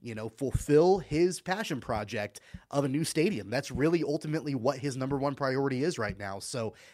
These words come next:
they've gotta make sure that if that's what he wants to do, that they, that they start to get competitive here in the next couple of years.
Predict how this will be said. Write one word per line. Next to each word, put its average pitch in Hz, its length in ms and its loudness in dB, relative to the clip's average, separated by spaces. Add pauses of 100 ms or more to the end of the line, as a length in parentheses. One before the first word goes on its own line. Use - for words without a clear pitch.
they've 123 140 -4
gotta 170 180 0
make 175 160 -2
sure 170 200 0
that 151 100 2
if 107 80 -4
that's 120 260 -6
what 165 160 -2
he 147 120 -4
wants 185 260 -2
to 175 100 -6
do, 151 340 0 (240)
that 135 160 -8
they, 147 180 2
that 123 220 -8
they 147 100 0
start 185 220 -2
to 165 60 -6
get 170 160 -2
competitive 131 580 -2 (240)
here 185 260 2
in 185 80 0
the 151 80 -2
next 143 240 -2
couple 175 300 -2
of 117 80 -6
years. 127 400 -4